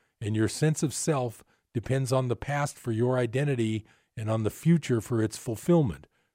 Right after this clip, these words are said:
Fear, anxiety, expectation, regret, guilt, anger are the dysfunctions of the time-bound state of consciousness."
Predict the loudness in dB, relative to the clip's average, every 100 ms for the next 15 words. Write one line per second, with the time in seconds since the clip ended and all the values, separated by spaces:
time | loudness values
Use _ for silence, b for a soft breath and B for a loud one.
0 | _ 2 4 4 2 0 2 2 2 0
1 | -2 -2 -4 -2 -2 0 -2 0 0 -2
2 | 0 -2 -2 2 2 0 -6 0 2 2
3 | 0 -2 0 0 0 -2 -6 b b b
4 | 4 6 6 4 4 2 -2 2 2 2
5 | 0 0 -4 -8 b b -8 -2 0 -2
6 | -4 0 0 0 0 0 0 -2 -2 0
7 | 2 0 -2 -6 -2 -2 -2 -6 -8 -16
8 | -18